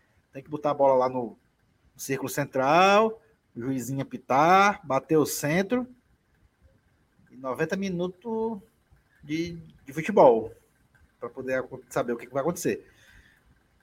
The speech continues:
Mas o caminho é esse aí. É, é, com relação a se vai concretizar o favoritismo ou não, é, essa é a expectativa, isso a gente só vai saber mesmo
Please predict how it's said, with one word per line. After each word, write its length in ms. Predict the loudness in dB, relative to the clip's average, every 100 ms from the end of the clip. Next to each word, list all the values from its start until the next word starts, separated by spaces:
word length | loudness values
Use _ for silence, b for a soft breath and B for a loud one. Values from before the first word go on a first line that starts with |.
| _ _ _ _
Mas 460 | 6 6 6 2 -8 _ _ _
o 80 | -8
caminho 300 | 0 4 6
é 20 |
esse 140 | 6 8
aí. 400 | 8 8 0 -14 _ _ _ _ _
É, 120 | 0
é, 720 | 2 4 4 4 4 0 -6 _ _ _ _
com 100 | -4
relação 540 | 0 0 0 -2 -2
a 100 | -4 -10 _ _
se 220 | -2 0
vai 180 | 4 2
concretizar 600 | 2 -2 -2 -2 0 0
o 20 |
favoritismo 580 | 2 0 -2 -2 -2 0
ou 60 |
não, 320 | 2 2 2 -4 _ _ _ _ _ -8
é, 240 | -4 -4 -2
essa 300 | 4 4 4
é 20 |
a 20 | -2
expectativa, 760 | -2 -4 -2 -4 -2 -4 0
isso 160 | 0 0
a 40 |
gente 140 | 0 0
só 80 |
vai 120 | 0 0
saber 380 | 0 -2 -2
mesmo 400 | -2 -2 -4 -10